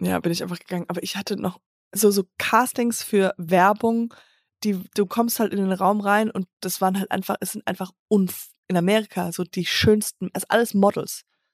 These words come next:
Es sind einfach unfassbar schöne Menschen. Und du denkst ja nur so: „Why?“ Okay, anyways. I mean, I'm, ja.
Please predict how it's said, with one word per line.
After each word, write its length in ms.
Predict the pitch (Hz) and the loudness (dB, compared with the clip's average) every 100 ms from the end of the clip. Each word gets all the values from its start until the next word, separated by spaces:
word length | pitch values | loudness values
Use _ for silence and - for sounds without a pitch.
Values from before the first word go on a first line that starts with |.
| _ | _
Es 20 | |
sind 80 | - | -8
einfach 200 | 220 - | -8 -2
unfassbar 540 | 240 254 - 226 - | 0 0 -2 -6 -2
schöne 260 | 202 - 202 | -2 0 0
Menschen. 420 | 190 196 - - - _ _ _ _ _ | 0 -2 -6 -10 -14 _ _ _ _ _
Und 140 | 190 185 | -12 -8
du 80 | 185 | 0
denkst 320 | 185 180 - | 0 0 -2
ja 80 | 180 | -2
nur 160 | 175 | -2
so: 200 | 175 175 208 | -4 -10 -10
„Why?“ 320 | 175 170 170 - | -6 -6 -8 -12
Okay, 220 | - - _ _ | -20 -20 _ _
anyways. 300 | 165 - - | -20 -20 -4
I 40 | 185 | 2
mean, 160 | 202 | 4
I'm, 340 | - 190 202 190 _ _ _ _ _ _ _ _ _ _ _ _ _ _ _ _ _ | 6 4 4 -2 _ _ _ _ _ _ _ _ _ _ _ _ _ _ _ _ _
ja. 80 | - | -20